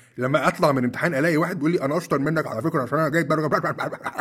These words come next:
يا اخي، يا اخي اتنيل، اتنيل. لا، مش هينفع.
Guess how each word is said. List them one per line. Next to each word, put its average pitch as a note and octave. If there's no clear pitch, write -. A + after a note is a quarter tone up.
يا G#3+
اخي، F#4
يا G#3+
اخي C4+
اتنيل، C#3
اتنيل. D#3
لا، C4
مش E3
هينفع. G3